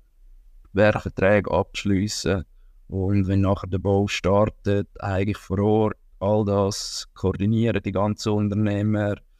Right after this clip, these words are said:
dass Termine stimmen, dass Qualität stimmt, dass das ausgeführt wird, wo der Kunde bestellt hat, die Rechnungen kontrollieren, die Baubuchhaltung machen, bis nachher eigentlich das Projekt abgeschlossen ist und der Kunde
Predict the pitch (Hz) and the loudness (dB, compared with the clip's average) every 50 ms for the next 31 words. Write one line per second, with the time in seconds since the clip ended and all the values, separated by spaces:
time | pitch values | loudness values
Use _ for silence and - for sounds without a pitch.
0 | _ - - - - - - - - - - 104 104 107 110 110 107 107 107 - | _ -20 -20 -20 -20 -12 -10 -10 -8 -4 -2 -2 0 2 2 2 2 2 0 -2
1 | - - 104 104 104 104 107 101 - - - - - - - 95 98 98 104 - | -2 0 2 2 4 2 2 0 -2 -4 -6 -6 -6 -2 0 0 0 0 0 0
2 | - 101 101 101 107 - - - - 98 101 92 107 104 - 104 92 - - 80 | 0 0 2 2 0 -2 -4 -4 -2 0 0 0 -2 -4 -6 -10 -12 -6 -2 0
3 | 95 104 - - 107 104 - - - 98 92 95 98 _ - 92 92 95 101 98 | 0 0 0 0 -2 -2 -2 -4 -2 0 0 0 0 _ -2 0 0 0 0 -2
4 | - - - - 78 90 101 101 101 92 107 101 - - - - 82 98 101 - | -6 -8 -6 -4 -2 0 0 0 2 2 0 0 -2 -4 -6 -4 -2 -2 -2 -4
5 | - - - 123 120 117 120 135 - - - 104 92 107 - - - - - - | -6 -4 0 2 2 2 2 0 -2 -4 -2 0 0 0 -2 -6 -14 -20 -20 -20
6 | - - _ _ - - _ _ - 104 98 104 117 - - 120 113 87 104 - | -20 -20 _ _ -20 -20 _ _ 0 4 4 4 4 4 0 -2 -2 -2 -4 -6
7 | - - 107 107 107 - - 101 95 101 104 101 104 104 101 98 98 101 98 95 | -2 -2 0 0 -2 -2 -2 -2 0 0 0 0 0 0 0 0 0 0 0 -2
8 | 101 101 - - - - - 98 107 104 - 107 101 - - 104 101 101 104 - | -4 -6 -8 -12 -14 -4 0 2 2 2 0 -2 -4 0 2 2 2 2 0 -2
9 | 104 101 - 92 90 95 101 98 - - 98 95 98 98 95 - - 87 92 90 | -6 -4 -2 -2 -2 0 -2 -4 -4 -2 0 0 0 0 -2 -4 -4 -4 -4 -2
10 | - 87 87 92 - - 90 90 90 92 90 - - - - - - 92 95 95 | 0 0 -2 0 -2 -2 0 0 0 0 -2 -4 -12 -16 -16 -12 -6 -4 -2 -2
11 | 90 - - 101 98 95 - - - - 101 90 98 - - - 92 95 95 95 | -2 -2 0 2 2 2 0 -6 -6 -2 -2 -2 -2 -4 0 2 2 2 2 2
12 | 90 - - - 87 85 95 90 80 - - - - - - - - 95 90 87 | 0 -2 -4 -2 -2 0 0 -2 -2 -4 -8 -16 -16 -10 -8 -6 -2 0 2 4
13 | 87 95 87 - | 4 2 0 -2